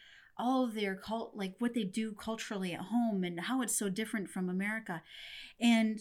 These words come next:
reading this, through this book, I'm like, "Oh, great, we're starting in Pakistan." And I'm getting no sense of, the only things she talks about are the smells of hair oil and putting oil in the hair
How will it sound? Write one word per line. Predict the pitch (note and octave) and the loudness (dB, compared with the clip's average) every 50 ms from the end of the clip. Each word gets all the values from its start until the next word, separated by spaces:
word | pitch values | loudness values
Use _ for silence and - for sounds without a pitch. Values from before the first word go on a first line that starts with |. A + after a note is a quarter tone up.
| - - _ | -10 -10 _
reading | G#3+ A#3 B3+ D4 D4 C#4 | 6 8 10 12 12 12
this, | B3+ B3 C4+ - - | 10 8 6 0 -4
through | - - A#3+ A#3 A#3 | 0 4 6 6 6
this | G#3 G#3 G#3 | 6 4 0
book, | - - C4+ C4 - | 0 -2 -2 0 2
I'm | A3+ A3+ | 2 2
like, | A3 A3 - - | 2 2 0 -2
"Oh, | C#4+ D4+ D4+ | 0 0 0
great, | D4+ D4 D4+ C#4+ A3 | 2 2 2 2 2
we're | A3 A3+ | 2 0
starting | - - C4 B3+ B3+ B3 | 2 4 2 2 4 6
in | B3 B3 | 4 4
Pakistan." | A3+ A3 B3 C4 B3+ C#4 B3+ - - - G#3 G3 F3+ E3 D#3+ - - | 4 4 2 2 2 0 0 0 0 0 0 0 0 -2 -4 -4 -6
And | A3 G#3+ A3 A3 G#3+ G#3 G#3 - - - - - - - | -6 -4 -4 -4 -4 -6 -6 -8 -16 -20 -20 -20 -16 -2
I'm | - A#3 B3 | 6 6 8
getting | B3 B3+ C4 A#3+ A#3 A3+ A3 A3 | 8 10 8 8 8 6 4 4
no | A3 A3+ A#3 | 4 4 4
sense | A#3+ A#3+ - - B3 A#3+ A#3 A#3 - - | 4 4 4 6 8 8 8 8 6 4
of, | A3+ G#3 G3+ F#3+ F#3+ - - | 4 2 2 0 -4 -8 -4
the | - B3 | -4 -2
only | - B3+ C4+ C#4+ D4 C#4 | 2 4 6 8 8 6
things | C4+ - C4+ C4 B3 A#3+ | 8 8 8 8 8 8
she | - - - B3 A#3 A3 | 6 4 4 4 4 2
talks | G#3+ - G#3+ A3+ A3 - - | 0 -2 -4 -2 -2 -2 -2
about | G#3 G#3 G3+ F#3 E3+ - - | 2 2 2 2 2 0 0
are | F#3+ F#3+ F#3+ F#3 F3+ F#3 F#3 - - - - - - - - _ _ - | 2 2 4 4 2 2 0 -4 -12 -20 -20 -20 -20 -20 -20 _ _ -4
the | F#3+ G3 G#3 G3+ G3 G3 F#3+ F#3+ F#3 F3+ F3 - - - - | 0 2 2 4 4 2 2 2 0 0 -2 -6 -10 -10 -4
smells | - - - - A3+ G#3+ G#3+ G#3+ A3 A#3 A3+ - | -2 -2 2 4 4 4 6 4 4 4 2 2
of | G3+ F#3 | 0 -2
hair | - - - A3 A3 A3+ - | -2 0 2 2 2 2 2
oil | - F#3 F#3 F3 F3 E3+ F#3 G#3+ B3 - - _ _ _ _ _ _ _ _ _ _ _ _ _ _ - - - _ | 0 0 0 0 0 0 0 -2 -2 -4 -8 _ _ _ _ _ _ _ _ _ _ _ _ _ _ -14 -14 -2 _
and | G3+ G3+ G3 | 4 4 4
putting | G3+ G#3+ G#3+ G3 | 4 2 2 2
oil | - G3 G3 G3 G3 | 2 0 0 2 2
in | G3+ G3+ | 2 2
the | G#3+ | 2
hair | G#3 G3 G3+ F#3+ F3+ F3 F#3 F#3 | 2 0 0 0 2 0 0 -2